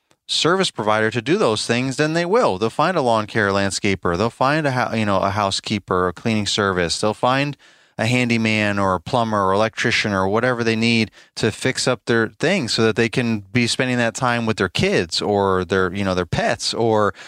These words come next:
sports or just being active, going to the gym, going for a run, bike riding, whatever it is. So anyway, I, uh, digress. Just, you know, this kind of is relevant to this episode, ironically enough. But, um, you know, so I, all,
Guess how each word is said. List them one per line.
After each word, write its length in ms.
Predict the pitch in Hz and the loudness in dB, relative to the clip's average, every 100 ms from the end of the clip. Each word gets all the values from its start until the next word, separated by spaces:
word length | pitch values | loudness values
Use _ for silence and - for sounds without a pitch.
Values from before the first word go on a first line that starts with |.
| - | -8
sports 680 | - - 160 196 127 - - | -6 0 2 2 2 -2 -2
or 220 | 110 107 | 0 0
just 220 | 127 123 | -2 -2
being 180 | 131 120 | -2 0
active, 440 | 104 156 - 110 | -2 -4 -2 -4
going 160 | 98 135 | 0 -2
to 60 | |
the 60 | 139 | -2
gym, 320 | 117 147 160 | -2 -2 0
going 180 | 120 131 | 0 0
for 160 | 131 139 | 0 -2
a 40 | |
run, 280 | 127 151 127 | 0 -2 0
bike 220 | 131 147 | -2 0
riding, 260 | 127 107 98 | 0 0 0
whatever 300 | 147 165 147 | 0 0 0
it 60 | |
is. 280 | 123 87 82 - - - - | 0 0 -4 -12 -20 -20 -8
So 180 | - 135 | 0 2
anyway, 540 | 151 139 101 92 92 - _ _ _ _ _ _ _ _ _ _ | 2 0 2 2 0 -4 _ _ _ _ _ _ _ _ _ _
I, 240 | 139 135 131 | -4 0 0
uh, 160 | 127 | 0
digress. 640 | 123 131 123 120 123 120 - | 0 0 0 0 0 0 -2
Just, 320 | - 117 - | -2 0 0
you 100 | 123 | 0
know, 280 | 117 110 117 | 2 0 0
this 180 | 120 - | -2 -2
kind 260 | 135 151 | -2 0
of 140 | 143 110 | -2 0
is 300 | 113 117 104 | 0 0 -4
relevant 760 | 104 101 110 113 107 113 101 | -10 -2 0 2 0 -2 -2
to 200 | - 117 | 0 2
this 160 | 110 104 | 2 2
episode, 520 | 107 - - 95 87 _ _ | -2 -2 0 0 -2 _ _
ironically 480 | 110 104 98 95 101 | 0 2 0 0 0
enough. 300 | 92 87 80 - | 0 -2 -4 -2
But, 200 | 92 87 | 0 0
um, 380 | 92 92 87 87 | 0 0 -2 -4
you 120 | 104 | -2
know, 140 | 92 | -2
so 140 | 85 110 | 0 2
I, 360 | 110 110 - 113 _ - | 2 0 -4 -12 _ -4
all, 320 | 123 139 147 | 0 2 2